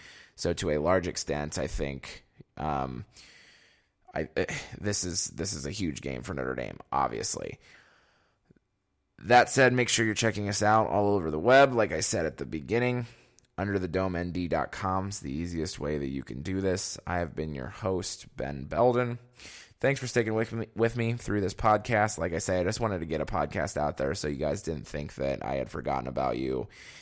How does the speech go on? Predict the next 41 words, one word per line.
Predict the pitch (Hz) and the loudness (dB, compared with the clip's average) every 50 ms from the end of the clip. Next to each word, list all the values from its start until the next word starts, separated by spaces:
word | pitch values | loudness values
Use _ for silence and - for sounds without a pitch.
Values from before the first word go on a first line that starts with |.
| - _ - - | -20 _ -14 -10
and | - 76 | -6 -2
that, | 73 71 65 57 - - _ _ - | 0 0 0 -2 -4 -8 _ _ -12
you | - 60 | -10 -8
know, | 60 60 64 - | -6 -6 -8 -6
we | - 60 58 | -6 -6 -4
were | 58 64 67 | -4 -4 -4
moving | 69 69 67 62 65 65 | -2 -4 -4 -4 -4 -4
on | 65 65 65 64 | -4 -4 -4 -4
without | 67 - 87 71 - | -4 -4 -4 -2 -2
podcasts. | - - - 64 67 - - 73 69 - - | -2 -2 -2 -2 -2 -2 -4 -4 -2 -4 -4
Keep | - 107 - - | -4 -4 -4 -2
some | - 95 87 82 | -2 -2 -2 -2
of | 76 | -2
the | 73 73 | -2 -2
momentum | 78 80 76 73 73 76 71 73 76 71 67 - - _ - - 65 69 | -2 -2 -2 -2 -2 -4 -4 -4 -6 -6 -8 -10 -14 _ -14 -12 -12 -6
going | 71 78 78 73 71 73 73 73 | -2 0 0 0 0 -2 -2 -4
and | 71 71 | -4 -4
that | 71 67 - | -4 -4 -4
type | - 85 67 | -4 -4 -4
of | 71 - | -4 -6
thing. | - 67 62 62 67 - - - - - - - - _ | -6 -8 -6 -8 -10 -12 -14 -18 -20 -20 -20 -20 -10 _
Like | - 107 117 117 | 2 4 6 6
I | 127 | 6
said | 120 - 117 107 | 6 6 6 6
earlier, | 92 80 78 73 64 60 52 50 50 - _ | 6 4 4 2 0 0 -2 -4 -6 -6 _
if | - 92 104 - - - - | 0 0 0 0 -2 -8 -10
you | - - 95 101 101 101 98 90 - | -6 -4 0 2 4 4 4 2 2
are | - 85 92 92 92 92 92 92 92 95 95 - - _ _ _ _ _ _ - - - _ _ _ _ _ _ | 4 6 6 8 8 8 8 6 6 4 0 -6 -16 _ _ _ _ _ _ -20 -20 -20 _ _ _ _ _ _
interested | - 117 127 123 135 135 - - 147 131 | 0 0 2 2 2 0 4 6 6 6
in | 139 127 | 6 6
the | 120 117 | 4 4
Notre | 120 120 120 120 | 6 6 6 6
Dame | 120 117 120 117 | 6 4 2 4
podcast | 120 117 117 117 117 - 123 117 117 120 113 - - - - | 4 4 4 4 4 2 2 2 2 2 0 -2 -4 -4 -4
and | 98 98 92 87 | -6 -6 -4 -4
you | 92 98 104 | 0 2 4
are | 101 95 90 90 | 6 6 6 6
a | 82 82 | 4 2
Notre | 90 98 104 107 107 104 | 2 2 4 4 4 4
Dame | 95 98 101 101 104 104 101 101 101 | 4 2 0 2 0 0 -2 -4 -4
fan | 101 - - 101 101 110 117 123 131 143 156 160 | -6 -4 -4 -2 0 0 2 2 2 0 -2 -4